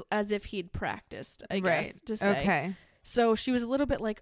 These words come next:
Speaker 1: "Oh, this doesn't look like it's his first time," but she's like, "What the fuck is happening?"
Speaker 2: Right.
Speaker 1: Um, and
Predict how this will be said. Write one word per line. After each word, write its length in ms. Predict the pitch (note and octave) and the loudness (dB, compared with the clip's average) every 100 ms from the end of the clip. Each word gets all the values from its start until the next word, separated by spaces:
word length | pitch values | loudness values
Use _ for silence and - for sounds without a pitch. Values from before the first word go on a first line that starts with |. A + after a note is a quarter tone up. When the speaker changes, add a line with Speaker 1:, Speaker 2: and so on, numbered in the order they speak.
| - | 0
Speaker 1:
"Oh, 280 | D#4 A#3+ F#3+ | 4 4 4
this 300 | G#3+ - - - | 0 -6 -8 -8
doesn't 280 | G#3 G#3 | -8 -8
look 180 | G#3 G#3 | -8 -6
like 200 | G3+ G3 | -6 -4
it's 180 | F3+ - | -6 -6
his 280 | G#3+ G#3+ - | -6 -6 -6
first 320 | - G3 - | -2 -2 -2
time," 260 | F#3 G3 G#3 | -4 -2 -2
but 80 | |
she's 240 | - A#3 A3 | -2 -4 -2
like, 200 | G3 C4+ | -2 -4
"What 180 | B3+ - | -8 -10
the 60 | |
fuck 240 | - - G3+ | -12 -12 -10
is 80 | - | -6
happening?" 460 | A3 A3 D#3+ A3+ - | -4 -4 -4 -6 -6
Speaker 2:
Right. 400 | G3+ G3+ F3+ F#3 G3+ - | -2 2 2 -2 -8 0
Speaker 1:
Um, 420 | G#3+ G3 F#3 G3 - _ _ - | 2 2 0 -4 -10 _ _ 2
and 240 | A#3+ A3 | 2 2